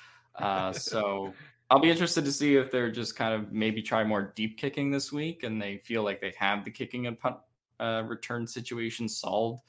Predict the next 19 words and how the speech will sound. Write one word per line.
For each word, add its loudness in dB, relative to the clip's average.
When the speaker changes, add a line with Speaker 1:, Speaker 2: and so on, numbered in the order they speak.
Speaker 1:
uh, -4
'cause -10
I'd -2
like -2
to -10
see -4
which -4
kicker -6
can -14
actually -10
get -4
the -14
ball 2
out 2
of -2
the -2
end 2
zone 2
<laughs> -2